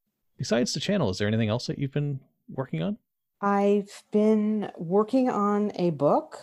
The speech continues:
Speaker 2: I've been working on a solo G M guide, and, or I should say I am still working on it. And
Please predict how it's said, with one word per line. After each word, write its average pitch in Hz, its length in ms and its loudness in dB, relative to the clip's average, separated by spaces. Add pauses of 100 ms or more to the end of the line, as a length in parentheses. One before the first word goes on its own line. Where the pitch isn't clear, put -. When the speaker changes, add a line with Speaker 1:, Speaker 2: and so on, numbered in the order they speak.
Speaker 2:
I've 165 260 -4
been 165 440 0
working 160 360 -2
on 151 180 -2
a 147 140 0
solo 156 520 2
G 147 240 -4
M 147 480 -4 (160)
guide, 139 540 -2 (440)
and, 151 340 0
or 139 60 0
I 156 40 -2
should 139 200 -8
say 131 140 -4
I 120 240 -4
am 151 120 -4
still 135 240 -4
working 139 360 -4
on 139 200 -4
it. 165 260 -4
And 151 580 -2